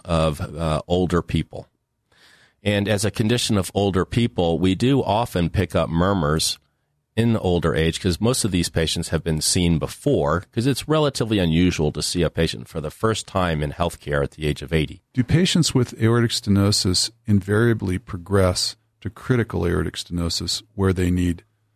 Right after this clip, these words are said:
Speaker 2: some type of intervention?
Speaker 1: All patients with aortic stenosis will progress. The only question is at the rate at which it will progress. Some patients progress very slowly. Other patients progress very rapidly,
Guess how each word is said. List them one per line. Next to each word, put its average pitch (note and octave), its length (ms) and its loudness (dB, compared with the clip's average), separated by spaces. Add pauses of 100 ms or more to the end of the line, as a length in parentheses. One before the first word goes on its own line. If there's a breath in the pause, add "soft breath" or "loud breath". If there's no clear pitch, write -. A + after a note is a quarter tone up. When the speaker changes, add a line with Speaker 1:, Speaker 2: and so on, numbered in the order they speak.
Speaker 2:
some B2+ 300 2
type G2 240 2
of F2+ 120 -10
intervention? E2+ 640 -2 (420)
Speaker 1:
All B2 140 0
patients G#2 400 -2
with F2 180 0
aortic E2+ 300 2
stenosis D#2+ 580 -2
will E2+ 160 2
progress. - 600 -6 (240)
The F2+ 240 0
only A#2+ 340 2
question F2 480 -2
is C#2+ 200 -12
at D2+ 180 -8 (100)
the D2 340 -6
rate F2 460 -2
at - 160 -14
which D2 220 -10
it - 80 -16
will C2+ 160 -12
progress. - 640 -6 (500 soft breath)
Some A2+ 240 0
patients G#2+ 400 0
progress F2+ 380 -2
very D#2 240 0
slowly. A#2 680 2 (540)
Other G2 240 2
patients F#2+ 420 -2
progress F2 440 -2
very E2+ 220 0
rapidly, D2+ 680 -2